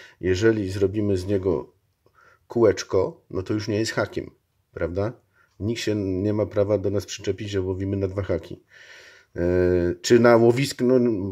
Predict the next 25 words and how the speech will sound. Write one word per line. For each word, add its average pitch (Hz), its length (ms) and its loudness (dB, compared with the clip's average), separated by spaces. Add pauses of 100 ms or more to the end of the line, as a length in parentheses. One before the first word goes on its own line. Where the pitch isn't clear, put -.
wody 117 220 4
P 107 160 2
Z 101 200 -2
W, 123 140 2
czy 127 140 2
łowiska 107 540 0
ogólnie, 107 360 2
gdzie 98 140 -2
jest 104 180 0
jakiś 92 240 -2
taki 98 240 -4
zakaź 87 320 0
śmieszny. 73 460 -6 (800)
Mm, 92 480 0
to 101 160 2
po 101 140 0
prostu, 101 560 -2 (1700)
o, 76 360 -10 (220)
robimy 110 640 -4 (140)
kółeczko. 120 760 -4 (760)
Hak - 320 0
już - 280 -6 (1040)
nie 117 180 0
jest 123 300 2
hakiem. 120 600 -4